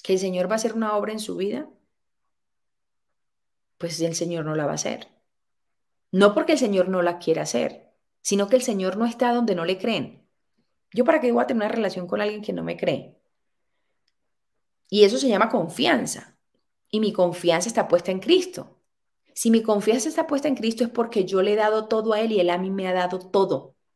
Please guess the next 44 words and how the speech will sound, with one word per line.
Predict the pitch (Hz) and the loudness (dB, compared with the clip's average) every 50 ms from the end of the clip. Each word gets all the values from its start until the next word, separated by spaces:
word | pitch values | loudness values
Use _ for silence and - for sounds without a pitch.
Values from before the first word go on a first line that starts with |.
| _ _ _ _ _ _ _ - | _ _ _ _ _ _ _ -10
Es | - 208 | -6 -2
que | - 302 | 0 0
esto | 302 302 302 | 0 0 0
es | 285 | 0
una | 302 302 294 285 | 0 0 0 2
relación | 269 254 214 190 180 170 - - 196 196 196 202 | 2 0 0 0 -2 -4 -4 -4 -6 -6 -4 -4
recíproca. | 208 220 - - 254 - - 160 - - 135 - - 151 | -4 -4 -2 -4 -4 -4 -6 -8 -8 -8 -10 -10 -8 2
Yo | 151 175 180 | 6 6 8
doy, | 185 220 240 254 269 247 196 | 8 8 6 6 6 4 2
Él | 190 | 0
me | 190 185 180 | 0 -2 -2
da, | 185 196 220 247 247 233 240 - - _ - | 0 0 0 0 0 -2 -4 -8 -14 _ -6
Él | 170 170 | -4 -2
me | 185 190 190 | -2 0 2
da, | 202 226 254 269 247 | 2 2 2 2 2
yo | 220 196 190 | 0 0 0
doy. | 196 220 254 269 226 | 0 2 2 2 0
Y | 185 208 | 0 -2
esto | - - - 262 | -4 -2 -2 -4
es | 254 | -2
así, | 294 277 - - 330 359 381 370 | -2 -4 -4 -2 0 0 0 2
el | 294 233 | 0 0
Señor | - 240 226 214 208 214 | 0 0 0 0 0 -2
no | 254 269 | 0 0
es | 285 | 0
egoísta, | 285 262 233 185 170 202 247 262 - - 196 165 - - - - - | 0 -2 -2 -2 -2 0 -2 -2 -4 -6 -10 -10 -10 -12 -14 -4 0
el | 196 208 | 0 0
Señor | 208 214 202 196 196 202 | 0 -2 -4 -4 -4 -6
es | 214 208 | -6 -8
justo. | - 240 240 247 233 240 - - 175 - - - - - - - | -6 -4 -4 -4 -4 -6 -8 -8 -8 -10 -10 -12 -20 -20 -6 -2
El | - 208 208 | -2 0 0
Señor | 226 214 208 202 196 | 0 -2 -2 -2 -2
es | 208 208 | -2 -4
justicia, | - 226 - - _ - 233 233 226 226 240 220 208 - | -8 -12 -14 -10 _ -2 0 0 0 -2 -4 -6 -4 0
paz | - 196 202 190 | 2 2 2 2
y | 220 208 | 0 -4
gozo. | 190 202 208 220 240 233 - 202 | -2 -2 -2 -2 -2 -2 -2 -2
Ese | 190 - 240 | -4 -4 -2
es | - 285 | 0 0
el | 262 | 0
reino | 233 240 269 294 302 320 339 349 349 | 2 2 0 2 2 0 0 -2 0
de | 311 | 0
los | 247 139 - - | 0 -2 -2 -2
cielos, | 247 277 - 359 339 - - - | -2 -2 0 0 -2 -4 -6 -8